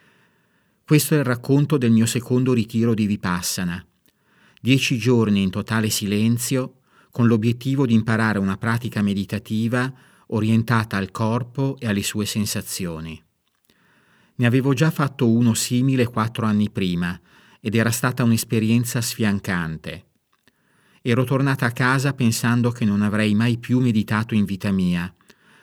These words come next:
ma sorprendentemente, due anni dopo, quel rifiuto viscerale è svanito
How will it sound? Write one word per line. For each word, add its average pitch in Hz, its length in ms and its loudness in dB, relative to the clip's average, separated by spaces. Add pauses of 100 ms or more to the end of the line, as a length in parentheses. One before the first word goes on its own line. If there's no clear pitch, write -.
(180)
ma 113 120 0
sorprendentemente, 117 1500 2
due 107 220 0
anni 107 300 2
dopo, 98 600 -4 (300)
quel 120 180 2
rifiuto 123 500 0
viscerale 127 640 0
è 127 60 2
svanito 95 760 0